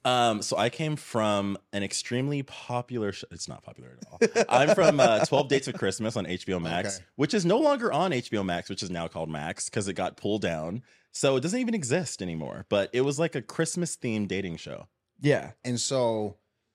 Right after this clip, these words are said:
Speaker 2: did you reach out to people from the challenge, or did they find you from that
Speaker 1: No.
Speaker 2: show?
Speaker 1: So there's a, a guy who's now my manager that reached out to me on Instagram and was like, "Hey, have you ever thought about being on the challenge?" And I was like, "Yeah, but I never thought it was a reality."
Speaker 2: Yeah.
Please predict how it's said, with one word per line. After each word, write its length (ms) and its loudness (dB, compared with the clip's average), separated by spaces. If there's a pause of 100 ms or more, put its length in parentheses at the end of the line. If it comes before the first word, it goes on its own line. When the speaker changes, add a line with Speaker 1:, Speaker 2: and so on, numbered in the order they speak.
(220)
Speaker 2:
did 220 -4
you 140 2
reach 240 -6
out 120 -2
to 60 -16
people 140 -8
from 160 -6
the 40 -6
challenge, 440 -4
or 60 -4
did 240 -6
they 460 0
find 320 -6
you 60 -8
from 180 -10
that 100 -4
Speaker 1:
No. 420 4
Speaker 2:
show? 40 -2
Speaker 1:
So 600 4 (120)
there's 520 4
a, 120 2
a 120 0
guy 260 2
who's 220 0
now 260 0
my 160 -2
manager 760 -2
that 120 -2
reached 180 -2
out 120 0
to 80 -8
me 120 -2
on 0 -
Instagram 380 -4
and 80 -4
was 160 -6
like, 240 -6 (100)
"Hey, 200 -4
have 100 -2
you 80 -2
ever 100 -4
thought 240 -4
about 220 -4
being 160 -2
on 100 -2
the 60 -6
challenge?" 680 -6
And 100 -6
I 60 -2
was 140 -6
like, 200 -8 (480)
"Yeah, 360 -4
but 120 -2
I 40 0
never 180 -4
thought 160 -6
it 60 -6
was 100 -6
a 60 -4
reality." 540 -2
Speaker 2:
Yeah. 260 -6